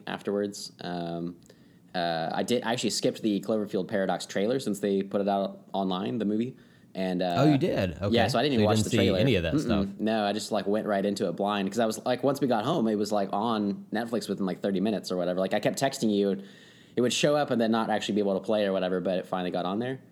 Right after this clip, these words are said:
Speaker 1: And, uh,
Speaker 2: Mm-hmm.
Speaker 1: but yeah, the, uh, the trailer I just skipped, but, uh, I watched, you know, Jurassic World. Um, that's all I can think now that we're talking. Oh, the Solo trailer. Solo I thought looked really
Speaker 2: I
Speaker 1: good.
Speaker 2: still haven't seen that.
Speaker 1: Okay.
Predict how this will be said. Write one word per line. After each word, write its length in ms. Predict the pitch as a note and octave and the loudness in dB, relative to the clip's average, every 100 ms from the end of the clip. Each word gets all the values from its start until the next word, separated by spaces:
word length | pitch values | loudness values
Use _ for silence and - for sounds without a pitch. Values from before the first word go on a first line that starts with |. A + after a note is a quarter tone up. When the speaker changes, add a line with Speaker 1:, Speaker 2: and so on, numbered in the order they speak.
| - - - | -20 -20 -10
Speaker 1:
And, 260 | F2+ F2+ F2+ | -4 -2 0
uh, 360 | E2+ E2 E2+ F#2+ | 0 -2 -4 -4
Speaker 2:
Mm-hmm. 180 | F#2+ A2 | -4 -2
Speaker 1:
but 100 | A#2 | 0
yeah, 160 | A#2 | 2
the, 260 | G#2 G#2+ G2+ | 2 2 2
uh, 140 | F#2+ | 0
the 100 | F#2 | -2
trailer 260 | G2+ C3 B2 | 0 0 2
I 60 | G#2+ | 0
just 160 | G2 | -2
skipped, 320 | - G#2+ G2 - | -2 -2 -4 -4
but, 200 | G2+ F#2 | 0 0
uh, 260 | F2+ F2+ - | 0 -2 -2
I 40 | |
watched, 360 | G#2+ G#2 - - | -2 -2 -6 -8
you 120 | C#3 | -2
know, 120 | A#2 G2 | 0 0
Jurassic 360 | G#2 A2 - | 0 -2 -2
World. 440 | A2+ A2 G#2+ G#2+ - - - - - - | 0 2 2 0 -4 -18 -20 -20 -20 -6
Um, 680 | F2+ F2+ F2+ F2+ F2+ F2+ - - - - | -4 -2 -2 -4 -4 -6 -10 -20 -20 -12
that's 120 | F#2+ | -2
all 80 | G2+ | -2
I 80 | F2+ | 0
can 100 | F2 | -2
think 220 | G#2+ G2+ | -4 -2
now 200 | G#2 G2+ | -2 -2
that 100 | G2+ | -4
we're 60 | |
talking. 680 | - G2+ G2+ G2+ G2+ G2+ G2 - | -4 -4 -2 -2 0 -2 -4 -2
Oh, 140 | B2+ | 0
the 100 | B2 | 0
Solo 400 | B2+ C3+ A#2+ B2 | 0 0 2 2
trailer. 460 | C3+ C3+ C3+ C#3+ C#3+ - - - - | 2 0 0 -2 -6 -14 -20 -20 -6
Solo 320 | - B2+ B2+ | 0 2 2
I 60 | |
thought 180 | B2 A2+ | 2 0
looked 160 | A2 G#2 | 0 0
really 220 | G#2+ G#2 | 0 2
Speaker 2:
I 80 | G2+ | 2
Speaker 1:
good. 40 | G2 | 4
Speaker 2:
still 160 | D3 | 4
haven't 240 | B2 G#2 F2+ | 4 2 0
seen 140 | G#2+ | 0
that. 100 | F#2+ | 2
Speaker 1:
Okay. 320 | E2+ G2 F2+ | 2 0 -2